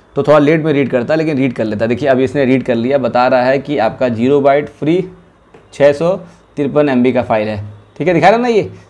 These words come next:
तो मतलब इसके अंदर आ चुका है। यहाँ पे आपको खोलना वोलना अगर है तो आप इस सिंपल तरीके से इसके ऊपर राइट क्लिक कर लिए, सीडी अच्छा रहेगा।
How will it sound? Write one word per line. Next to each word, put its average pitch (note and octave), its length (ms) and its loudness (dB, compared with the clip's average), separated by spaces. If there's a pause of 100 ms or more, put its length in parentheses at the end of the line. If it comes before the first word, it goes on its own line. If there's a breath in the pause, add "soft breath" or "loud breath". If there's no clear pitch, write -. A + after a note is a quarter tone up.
(120)
तो C3+ 40 -6
मतलब C#3+ 240 0
इसके D3+ 180 -2
अंदर D3+ 160 0
आ C3+ 100 4
चुका C#3+ 240 0
है। C#3+ 60 4
यहाँ A#2+ 160 0
पे B2+ 100 -2
आपको C3 140 0
खोलना C3 360 0
वोलना C3+ 280 2
अगर C3 180 2
है C3+ 200 0 (280 loud breath)
तो A#2+ 60 -6
आप A#2+ 120 0
इस B2 120 -6
सिंपल B2 220 -2
तरीके B2 180 0
से A#2+ 40 -10
इसके C3 120 -6
ऊपर A#2+ 100 0
राइट A#2 180 0
क्लिक C3 160 -4
कर B2+ 80 -2
लिए, B2+ 140 0
सीडी B2 220 -2
अच्छा A#2+ 180 -4
रहेगा। A#2+ 240 -2